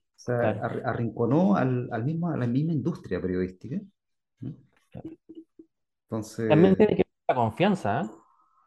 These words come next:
Speaker 2: Con la confianza en el otro o, o la,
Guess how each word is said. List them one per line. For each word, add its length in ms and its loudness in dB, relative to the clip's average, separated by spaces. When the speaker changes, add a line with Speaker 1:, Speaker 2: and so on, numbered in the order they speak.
Speaker 2:
Con 180 6
la 100 8
confianza 420 2
en 60 2
el 160 4
otro 280 4
o, 280 -2
o 100 -2
la, 140 2